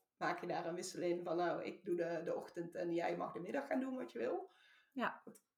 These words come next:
Speaker 1: het kan allemaal, maar heb het daar wel over met elkaar.
Speaker 2: Ja.
Speaker 1: En dat, eh, ja, ik merk, en dat merk ik bij mijn, mijn eigen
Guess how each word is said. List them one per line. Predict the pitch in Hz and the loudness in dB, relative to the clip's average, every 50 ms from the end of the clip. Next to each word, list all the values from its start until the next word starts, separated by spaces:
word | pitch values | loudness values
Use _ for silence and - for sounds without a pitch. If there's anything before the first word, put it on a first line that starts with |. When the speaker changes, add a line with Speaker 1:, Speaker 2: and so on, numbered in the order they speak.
| _ _ | _ _
Speaker 1:
het | _ - - | _ -4 2
kan | - 262 247 | 4 6 8
allemaal, | 226 226 208 202 233 262 254 - - - 247 311 339 - - - _ _ _ _ _ _ _ _ _ _ _ _ _ _ | 8 8 8 8 8 8 8 8 6 4 2 0 -2 -4 -8 -16 _ _ _ _ _ _ _ _ _ _ _ _ _ _
maar | - - 214 196 170 - | -2 0 0 0 2 0
heb | - 214 - | 0 2 4
het | 370 - - | 4 4 4
daar | - - 175 | 4 4 4
wel | 170 160 170 - | 4 4 4 4
over | - 170 180 175 - | 2 0 -2 -2 -4
met | - - - - | -6 -6 -8 -8
elkaar. | - - - - - - - - - - _ - - - - _ _ _ _ - | -8 -8 -6 -6 -4 -6 -6 -8 -12 -18 _ -20 -20 -20 -20 _ _ _ _ -10
Speaker 2:
Ja. | - 151 147 - - _ _ _ _ _ _ _ | -8 -8 -8 -8 -10 _ _ _ _ _ _ _
Speaker 1:
En | - 202 196 196 202 | -14 -10 -10 -8 -8
dat, | 214 220 220 220 214 - - | -8 -8 -10 -12 -14 -16 -14
eh, | - - 196 196 190 196 190 196 208 202 202 202 _ _ | -12 -10 -10 -10 -12 -12 -14 -16 -16 -18 -20 _ _ _
ja, | - - 92 90 87 _ _ _ _ _ _ _ | -16 -16 -16 -16 -20 _ _ _ _ _ _ _
ik | _ - | _ -6
merk, | 202 196 208 220 233 233 226 | -4 -2 -2 -2 -2 -6 -6
en | - 208 | -8 -8
dat | 202 | -6
merk | 214 214 208 208 | -6 -6 -6 -8
ik | - _ _ | -10 _ _
bij | - 214 208 | -8 -6 -6
mijn, | 202 202 196 202 202 202 | -6 -8 -8 -10 -10 -12
mijn | - 202 208 | -12 -10 -6
eigen | - - 226 220 226 214 - - | -4 -4 -4 -4 -6 -8 -10 -12